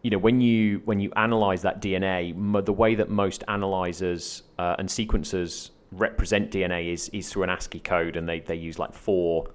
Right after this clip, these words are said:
four letters or so, uh, represent all the different elements of D N A, and, and it's just a sequence of those four letters in, in some pattern or other. So what these researchers did is, well, okay, can, you know, can we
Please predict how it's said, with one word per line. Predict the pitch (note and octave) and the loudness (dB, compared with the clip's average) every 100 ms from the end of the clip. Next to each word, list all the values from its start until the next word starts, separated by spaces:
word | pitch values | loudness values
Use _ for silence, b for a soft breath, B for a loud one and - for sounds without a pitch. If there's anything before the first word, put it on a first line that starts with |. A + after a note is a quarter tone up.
| - - | -16 -20
four | - E3+ A2+ | 8 10 10
letters | G#2 - F#2+ | 6 2 -2
or | E2 | -2
so, | - F2 E2 | 0 0 0
uh, | |
represent | F2 G2 - G2+ F#2 | 2 2 2 0 -2
all | A2 G2+ | 0 0
the | F#2+ | 0
different | F#2 G2+ | -2 -2
elements | G2 F2+ E2 - | -2 0 -4 -6
of | E2 | -4
D | F2+ | -2
N | E2+ | -2
A, | D#2 D#2 | -2 -4
and, | E2 E2+ | -4 -4
and | F#2+ | -6
it's | - | -4
just | A2+ A#2 | -6 -2
a | |
sequence | F#2 - D#2+ F#2+ | -4 -4 -6 -6
of | - | 0
those | F#2 F2 | -2 -2
four | - F#2 | -2 0
letters | F2 F2 F#2+ D#2 | 0 -2 -2 -4
in, | E2 F2 | -6 -6
in | G2 F2 | -8 -8
some | - G2 E2+ | -4 -4 -2
pattern | - - - D#2+ | -2 -2 -4 -4
or | D#2+ | -4
other. | D2 - - B B B B B B B B B - | -6 -10 -16 B B B B B B B B B 2
So | C3+ | 4
what | A#2 C3+ - | 6 6 4
these | B2 G#2+ | -2 0
researchers | C3 D3 A#2 - G2 | 0 2 2 2 -2
did | G2+ E2+ | -2 -2
is, | E2+ | 0
well, | G#2 | 4
okay, | A#2 A#2 E2+ | 4 2 -4
can, | - C3 C#3 A#2+ | -2 -2 -2 -2
you | A2 | 0
know, | F2 | 0
can | - - D#3 D#3 | -2 -2 0 2
we | G#2+ D#2 F#2 A2 | 2 2 -2 -4